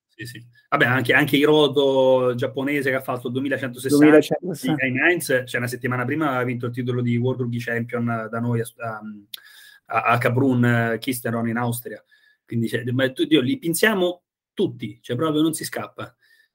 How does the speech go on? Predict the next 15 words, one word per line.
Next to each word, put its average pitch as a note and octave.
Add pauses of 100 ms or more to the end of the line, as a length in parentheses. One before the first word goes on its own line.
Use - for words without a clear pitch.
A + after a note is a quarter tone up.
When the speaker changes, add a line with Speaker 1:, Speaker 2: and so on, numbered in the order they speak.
(100)
Speaker 1:
Cioè, G#2+
Ståle D3+
Sandbeck B2+
ha B2
fatto B2
i C3
Rookie B2+
Fest, A#2
Robe C3
Tonter C3
ha B2
fatto A#2+
i B2+
Rookie A#2
Fest, A2+